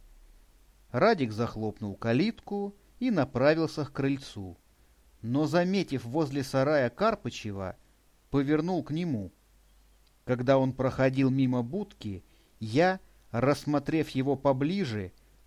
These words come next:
понял, что именно меня в нем смутило.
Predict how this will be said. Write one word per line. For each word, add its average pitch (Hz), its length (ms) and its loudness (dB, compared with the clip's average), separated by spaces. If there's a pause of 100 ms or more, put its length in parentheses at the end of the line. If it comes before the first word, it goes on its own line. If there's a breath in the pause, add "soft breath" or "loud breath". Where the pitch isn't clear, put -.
(200)
понял, 127 580 0 (240)
что - 280 -4 (120)
именно 151 440 0
меня 143 340 2
в 120 100 -4
нем 127 240 0
смутило. 113 800 -6